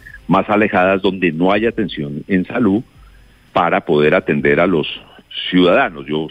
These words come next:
siempre planteo un ejemplo del niño que vive en la Alta Guajira, puede tener su carnet de salud, pero si necesita la atención, un viaje de seis, siete horas a encontrar el sitio en donde lo atiendan, no solo es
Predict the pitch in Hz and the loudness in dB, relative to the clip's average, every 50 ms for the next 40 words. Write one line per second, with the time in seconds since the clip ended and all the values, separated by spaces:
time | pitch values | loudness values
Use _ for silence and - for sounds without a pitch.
0 | - - 92 87 82 - 90 - - 85 78 71 65 - - 69 73 78 85 92 | -6 -4 -2 -2 -2 -2 -2 -4 -2 -2 -2 -4 -2 -2 -2 0 0 0 0 0
1 | 95 90 90 80 76 - 82 87 85 78 69 - 73 78 85 85 87 92 95 - | 2 2 2 2 2 0 0 0 0 0 0 -2 0 2 2 4 4 4 2 2
2 | - 71 69 - 82 87 85 78 73 71 71 78 76 - 98 104 110 120 113 113 | 2 2 2 2 2 4 4 4 2 2 2 0 0 0 0 2 2 2 2 2
3 | 117 95 92 113 143 170 - _ _ _ _ _ _ _ _ _ - - - - | 2 2 2 2 0 -2 -6 _ _ _ _ _ _ _ _ _ -20 -6 -2 0
4 | 82 80 85 101 - - 98 82 78 - - 98 - - 82 76 73 76 76 78 | 2 4 2 2 2 0 0 -2 -2 -2 -4 -4 -2 0 -2 -2 0 0 2 2
5 | 82 95 95 - 131 143 127 120 117 127 143 - _ _ _ _ _ _ _ _ | 2 2 2 2 2 4 4 4 4 2 0 -4 _ _ _ _ _ _ _ _
6 | - - _ _ _ _ _ - 90 82 76 73 73 - - - 80 76 76 73 | -20 -20 _ _ _ _ _ 0 0 2 0 0 -4 -6 -6 -6 -6 -4 -2 -4
7 | 69 - 73 69 - 78 76 - 90 98 107 101 - - 71 69 69 - 76 73 | -2 -2 -2 -2 -2 -2 -2 0 0 2 2 0 0 -2 -2 -4 -2 -2 -2 -2
8 | 71 71 73 71 76 76 - - - - - - - _ - - 80 85 82 85 | 0 -2 -4 -6 -6 -8 -12 -18 -20 -20 -20 -20 -20 _ -6 0 2 2 4 4
9 | 87 82 92 101 98 85 76 - - 87 82 80 - - 104 101 - - 98 92 | 2 2 2 2 2 2 2 2 0 0 0 0 0 0 0 0 2 2 2 2
10 | 87 87 87 87 80 - - 65 57 - - _ _ - 78 78 71 71 71 69 | 2 2 0 0 -2 -4 -8 -14 -14 -14 -18 _ _ -8 -8 -6 -4 -4 -4 -2
11 | - 78 87 95 104 - - 110 104 - - 110 101 98 92 85 73 73 71 69 | 0 0 2 2 0 0 0 0 -2 0 0 0 0 0 -2 -4 -4 -4 -2 -2
12 | 73 71 - 76 73 69 71 73 90 90 95 95 - - - - _ _ _ _ | -2 -2 0 0 0 0 0 0 -2 -2 -2 -4 -8 -12 -20 -20 _ _ _ _
13 | _ _ - - 73 80 78 - 90 87 87 90 95 95 98 95 82 | _ _ -8 -4 -4 -2 -2 0 0 2 2 2 4 4 4 2 0